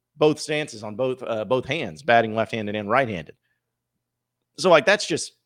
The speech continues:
that's just the game of your life right there. Even Dave Van Horn said so. Just the, the game of his life. Now, is that gonna lead to anything? I don't know. Maybe not.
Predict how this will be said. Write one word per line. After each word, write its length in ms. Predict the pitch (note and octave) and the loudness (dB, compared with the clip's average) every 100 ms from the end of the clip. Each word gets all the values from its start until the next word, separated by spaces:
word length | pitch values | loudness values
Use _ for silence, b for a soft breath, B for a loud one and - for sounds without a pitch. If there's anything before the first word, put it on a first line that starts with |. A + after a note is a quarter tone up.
| _ | _
that's 180 | E3+ - | -10 -8
just 140 | C3 | -10
the 60 | B2+ | -8
game 180 | A#2+ A#2 | -8 -8
of 80 | |
your 140 | G2 E2+ | -8 -6
life 320 | F2 C#2+ - | -6 -6 -8
right 160 | D2+ - | -14 -10
there. 100 | F2 | -8
Even 180 | A#2 | -4
Dave 180 | A2+ A#2 | 0 0
Van 140 | A2 F#2+ | 0 -4
Horn 220 | A2 G2 | -8 -8
said 240 | - G2+ | -6 -6
so. 280 | - D#2 D#3+ _ _ _ _ _ _ _ _ - | -6 -12 -12 _ _ _ _ _ _ _ _ -10
Just 220 | G#2 - | -8 -2
the, 120 | A#2 | -2
the 120 | G2+ | -2
game 200 | G#2+ G#2+ | -2 -2
of 80 | G#2 | -2
his 140 | E2 E2 | -8 -10
life. 240 | E2 - b b b | -10 -10 b b b
Now, 160 | C3 B2 | -6 -4
is 140 | A2+ | -4
that 100 | D3 | -4
gonna 140 | D3 B2 | -4 -6
lead 300 | B2 D3+ D#3+ | -6 -6 -6
to 60 | |
anything? 600 | D#3 D#3 D#3 E3 E3+ D#3+ - _ _ _ _ _ _ - | -8 -8 -8 -8 -8 -10 -18 _ _ _ _ _ _ -4
I 160 | D#2+ | -4
don't 160 | C#2 C#2 | -6 -12
know. 340 | D2 D#2+ A#2 _ _ | -14 -12 -14 _ _
Maybe 240 | G#2+ G#2+ F#2+ | -8 -8 -8
not. 400 | F2+ F#2 C#3 | -8 -8 -8